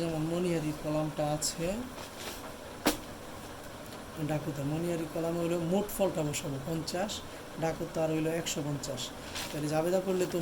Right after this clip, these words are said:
মনিহারি হিসাব ডেবিট ছিল, তাই এখানে ডেবিটে বসাবো শুধু পঞ্চাশ, এখানে বসাবো, উল্টা নাম হবে খুচরা নগদান হিসাব, উল্টা নাম হবে খুচরা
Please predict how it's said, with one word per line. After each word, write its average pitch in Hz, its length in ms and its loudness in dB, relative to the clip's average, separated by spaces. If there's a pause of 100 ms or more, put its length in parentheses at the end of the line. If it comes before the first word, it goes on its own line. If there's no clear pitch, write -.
মনিহারি 180 360 4
হিসাব 165 160 0 (100)
ডেবিট 170 240 4 (100)
ছিল, 143 160 0 (580)
তাই 156 180 0
এখানে 156 260 0
ডেবিটে 151 340 4
বসাবো 165 240 0 (160)
শুধু 160 180 -2 (100)
পঞ্চাশ, 180 380 2 (500)
এখানে 160 200 2 (100)
বসাবো, 175 340 0 (520)
উল্টা 170 260 2
নাম 185 180 4
হবে 175 140 2 (120)
খুচরা 220 420 2
নগদান 151 380 2
হিসাব, 135 280 -2
উল্টা 151 240 0
নাম 165 180 2
হবে 185 140 2 (540)
খুচরা 190 580 4